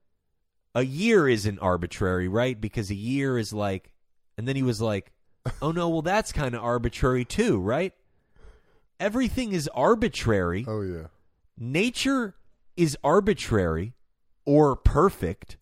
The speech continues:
Speaker 1: or natural until we, the consciousness, the ego, steps in and labels it something.
Speaker 2: So interesting.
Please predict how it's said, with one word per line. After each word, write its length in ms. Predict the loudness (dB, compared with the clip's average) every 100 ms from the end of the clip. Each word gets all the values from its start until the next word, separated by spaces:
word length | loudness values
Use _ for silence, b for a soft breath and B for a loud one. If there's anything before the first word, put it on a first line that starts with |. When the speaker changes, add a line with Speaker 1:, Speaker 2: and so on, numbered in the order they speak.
| _ _ _ 2
Speaker 1:
or 280 | 6 6 4
natural 760 | -2 -4 -4 -4 -4 -4 -4 -10 _ _ _ _ _
until 560 | 0 0 -2 2 2 2
we, 520 | 0 0 0 -6 -12 _ _ _ _ _ -4
the 120 | -2
consciousness, 960 | 0 0 0 0 -4 -6 -8 -8 -8 -6
the 180 | -6 -6
ego, 580 | -6 -6 -6 -8 -10 -16 _ _ _ _
steps 600 | -8 -2 0 0 -2 -2
in 180 | -2 0
and 240 | -2 -2 0
labels 540 | 0 -2 -4 -4 -6
it 180 | -8 -8
something. 500 | -8 -8 -10 -16 -16 _ _
Speaker 2:
So 360 | -16 -12 -10
interesting. 560 | -10 -12 -18 -16 -16